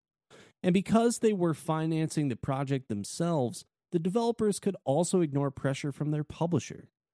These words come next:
Their standard reply to when Duke Nukem Forever would ship was,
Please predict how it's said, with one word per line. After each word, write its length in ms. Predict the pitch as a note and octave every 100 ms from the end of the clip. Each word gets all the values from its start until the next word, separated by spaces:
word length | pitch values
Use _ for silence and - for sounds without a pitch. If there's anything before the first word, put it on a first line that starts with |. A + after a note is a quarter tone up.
| _ _
Their 120 | C#3+
standard 520 | C#3 - F3+ F3+ F#3+
reply 460 | F3 D3 - C#3 D3+
to 120 | -
when 200 | C#3+ A#2
Duke 260 | G2+ A#2+ C3 B2+
Nukem 320 | C3 C3 A#2+
Forever 320 | G#2+ B2 B2+
would 180 | A2 F#2+
ship 360 | - F3+ E3+ -
was, 320 | D3+ D3+